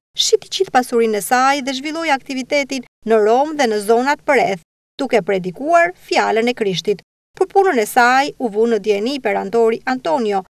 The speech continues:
i cili e arrestoi. Ai ofroi shuma të mira nëse adhuronte dhe falej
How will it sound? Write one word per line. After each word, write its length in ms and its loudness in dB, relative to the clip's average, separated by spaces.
i 100 4
cili 340 -4
e 80 2
arrestoi. 600 0
Ai 280 8
ofroi 480 2
shuma 400 -2
të 160 -8
mira 320 0
nëse 300 -4
adhuronte 640 -2
dhe 120 -4
falej 440 -2